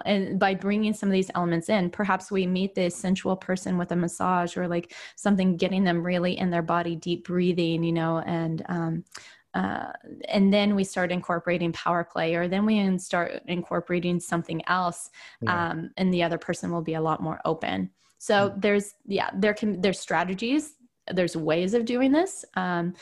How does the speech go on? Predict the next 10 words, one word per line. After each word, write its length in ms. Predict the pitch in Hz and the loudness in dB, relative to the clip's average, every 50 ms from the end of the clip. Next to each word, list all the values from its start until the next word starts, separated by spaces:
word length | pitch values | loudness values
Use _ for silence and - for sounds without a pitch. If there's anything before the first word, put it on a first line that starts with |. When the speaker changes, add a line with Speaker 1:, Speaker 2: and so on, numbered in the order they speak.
| - - - - - | -16 -16 -16 -12 -4
Speaker 1:
even 260 | - 262 294 302 349 311 | 0 2 4 4 4 2
having, 720 | 277 - 285 262 247 247 254 240 233 226 233 226 - - - | 4 2 0 0 2 0 0 2 2 2 2 2 0 -2 -2
you 120 | - 214 | 0 2
know, 120 | 196 196 196 | 4 4 4
these 460 | 190 214 202 202 202 196 196 - - - - - - - - - - - - _ _ _ _ _ _ _ _ _ _ _ _ _ _ _ _ _ _ - - | 4 4 4 4 4 2 -2 -6 -16 -20 -20 -20 -20 -20 -20 -20 -20 -20 -20 _ _ _ _ _ _ _ _ _ _ _ _ _ _ _ _ _ _ -10 -2
sexual 460 | - 349 320 320 - - 359 320 254 | 0 0 0 0 0 2 2 2 2
play 1300 | - - - - - 240 233 240 240 240 240 233 233 233 233 226 233 233 233 226 240 247 247 240 240 - | 2 -2 -6 0 2 4 6 6 6 6 6 6 6 6 6 8 8 8 8 6 6 4 2 0 -4 -10
time 840 | - - - - 233 233 180 165 175 139 131 127 143 147 - - 233 | -8 -6 -2 0 2 4 4 4 2 2 0 0 -2 -2 0 4 6
where 460 | 214 240 240 226 226 226 226 214 - - | 6 6 6 6 6 6 4 4 2 2
it's 420 | - 220 220 214 185 - - - | 2 2 2 2 0 -4 -8 -8